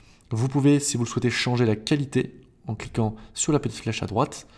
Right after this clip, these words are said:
Moi, je vais la garder en qualité maximum. Et vous pouvez voir que vous pouvez, ça télécharge toutes les photos que, euh, la photo a sur Instagram. Donc moi, je vais prendre, par exemple, eh bien, cette photo. Vous cliquez sur le bouton bleu,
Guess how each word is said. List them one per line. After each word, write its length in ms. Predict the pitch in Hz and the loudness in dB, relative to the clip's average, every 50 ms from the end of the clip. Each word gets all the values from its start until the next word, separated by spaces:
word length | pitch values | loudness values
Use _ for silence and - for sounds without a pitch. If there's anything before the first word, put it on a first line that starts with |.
| - - - - - | -20 -20 -20 -8 -2
Moi, 120 | - 110 101 | 0 0 0
je 60 | 107 | 0
vais 40 | 101 | 0
la 60 | 101 | 0
garder 200 | 107 104 101 107 | 0 0 2 0
en 100 | 98 92 | 0 0
qualité 340 | - - 107 101 - 104 101 | -2 -4 -4 -2 -2 -2 -2
maximum. 480 | 120 113 - - 104 104 123 147 165 - - - - - - - - - - _ - | -2 -2 -2 -2 0 2 2 2 0 -4 -8 -16 -20 -20 -20 -20 -20 -20 -16 _ 2
Et 200 | 110 127 139 - | 4 4 4 4
vous 100 | 123 107 | 0 0
pouvez 160 | 110 120 113 | 2 2 4
voir 140 | 117 131 127 | 4 4 2
que 40 | 113 | 0
vous 60 | 104 | -4
pouvez, 260 | 104 107 113 123 123 | -2 0 2 2 2
ça 160 | 127 - 117 | 0 -4 -4
télécharge 400 | - 113 107 107 127 117 - - | -2 -2 0 0 -2 -2 -4 -4
toutes 160 | - 185 - | -4 -2 0
les 80 | 135 127 | 0 0
photos 420 | - - 120 - - 127 131 - - - - - _ - | 0 0 0 0 0 0 -2 -2 -6 -12 -18 -20 _ -6
que, 260 | - 120 120 131 135 - - - - - - - - | 0 0 0 0 0 -4 -12 -20 -20 -20 -14 -8 -4
euh, 160 | 110 110 117 - - - - - - - - | -4 -2 -2 -2 -4 -4 -6 -6 -6 -6 -6
la 340 | - - 123 120 120 110 107 | -4 -2 -2 -2 -2 -2 -4
photo 460 | - - 110 - 127 127 123 127 - | -6 -8 -2 0 2 2 2 2 0
a 220 | - 117 123 - - | 0 0 0 -2 -4
sur 180 | - - 117 | -6 -6 -6
Instagram. 320 | 110 110 - 110 - 113 110 - - - - - _ _ - - | -4 -2 -2 -2 -2 -4 -6 -10 -14 -20 -20 -20 _ _ -14 -8
Donc 80 | - - | -4 -2
moi, 100 | 110 104 | 0 0
je 60 | 101 | 0
vais 80 | 110 | 0
prendre, 260 | - 107 104 101 98 - - - - - - - | 0 0 0 0 -2 -4 -10 -16 -20 -20 -8 -4
par 140 | - 110 107 | -2 0 2
exemple, 400 | 110 104 104 101 98 - - - | 2 2 0 -2 -2 -6 -6 -8
eh 60 | - | -6
bien, 220 | 104 104 101 95 95 | -4 -4 -4 -4 -4
cette 200 | - - 160 160 | -2 -2 -2 -2
photo. 440 | - - 110 - 120 135 - - - - - - - - - - - - - - - | 0 -2 -2 0 -2 -4 -4 -8 -16 -20 -20 -20 -20 -20 -20 -20 -20 -20 -20 -12 -8
Vous 180 | 117 113 139 160 | -4 -2 0 0
cliquez 260 | - 170 151 180 180 | 0 2 4 4 4
sur 120 | 175 - 151 | 6 4 4
le 60 | 143 | 2
bouton 440 | 139 139 135 135 143 143 143 143 139 | 2 2 0 -2 0 0 0 0 0
bleu, 460 | 131 117 123 143 151 147 147 147 143 | 0 2 4 6 6 6 6 6 2